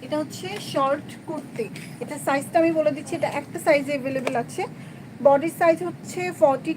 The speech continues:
টু এবং লেন্থ হচ্ছে ফর্টি টু। হ্যাঁ, এইটার প্রাইসও আমাদের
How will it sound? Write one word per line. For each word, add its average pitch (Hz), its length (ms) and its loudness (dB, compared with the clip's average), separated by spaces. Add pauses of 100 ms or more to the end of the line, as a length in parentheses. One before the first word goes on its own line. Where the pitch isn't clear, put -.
টু 349 100 -2 (240)
এবং 294 140 0 (140)
লেন্থ 269 280 2 (100)
হচ্ছে 302 200 -2 (120)
ফর্টি 240 380 0
টু। 220 100 -4 (160)
হ্যাঁ, 370 180 -2 (560)
এইটার 339 320 6
প্রাইসও 294 400 2 (140)
আমাদের 277 320 -2